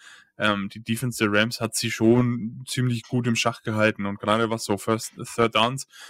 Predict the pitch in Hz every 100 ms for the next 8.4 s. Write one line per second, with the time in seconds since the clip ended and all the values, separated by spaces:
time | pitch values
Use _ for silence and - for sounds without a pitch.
0 | - - 123 123 127 120 120 117 113 127
1 | - 123 120 120 117 127 123 104 107 120
2 | 110 107 120 - 123 113 110 117 120 120
3 | 110 117 120 - - - - 127 120 113
4 | 113 117 - 127 131 117 110 - - _
5 | _ _ - 139 143 120 110 110 92 110
6 | 113 110 - - - - _ 113 107 107
7 | - 123 110 104 127 117 101 - - 123
8 | 123 104 -